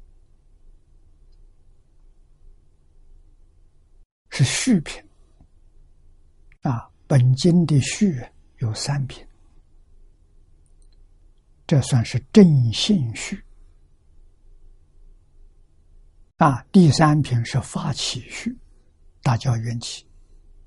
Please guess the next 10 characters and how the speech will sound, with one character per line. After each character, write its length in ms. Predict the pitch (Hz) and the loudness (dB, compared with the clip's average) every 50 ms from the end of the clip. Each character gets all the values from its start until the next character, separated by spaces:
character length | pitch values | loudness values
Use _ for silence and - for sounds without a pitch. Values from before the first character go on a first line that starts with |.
| _ - - | _ -20 -18
啊， 180 | 147 131 147 - - - _ _ | -16 -16 -16 -16 -20 -20 _ _
发 220 | - - 135 123 | -12 -10 -10 -10
起 220 | - - - - | -10 -10 -10 -10
学。 240 | - - - - - _ _ - - - - - - - _ _ _ _ _ _ - _ - - - - _ - - - - - - - - - _ _ _ _ _ _ _ _ _ _ - - _ _ _ _ _ - - - - | -12 -12 -20 -20 -20 _ _ -20 -20 -20 -20 -20 -20 -20 _ _ _ _ _ _ -20 _ -20 -20 -20 -20 _ -20 -20 -20 -20 -20 -20 -20 -20 -20 _ _ _ _ _ _ _ _ _ _ -20 -20 _ _ _ _ _ -20 -20 -20 -4
开 220 | - 151 139 135 | 2 4 4 4
化， 460 | 127 113 131 123 151 165 - - - - - - - - - - - - - - - - - - - _ _ _ - - _ _ _ _ - _ _ _ - - - - - - | 4 2 -2 -4 -6 -8 -12 -18 -20 -20 -20 -20 -20 -20 -20 -20 -20 -20 -20 -20 -20 -20 -20 -20 -20 _ _ _ -20 -20 _ _ _ _ -20 _ _ _ -20 -20 -20 -20 -20 -14
开 280 | - - 147 139 131 120 | -6 -2 0 0 0 0
是 220 | - - - 131 | -4 -4 -6 -6
开 260 | - - - 143 131 | -6 -2 -2 -2 -2
示， 320 | 127 - - - 190 - | -2 -2 -4 -6 -6 -8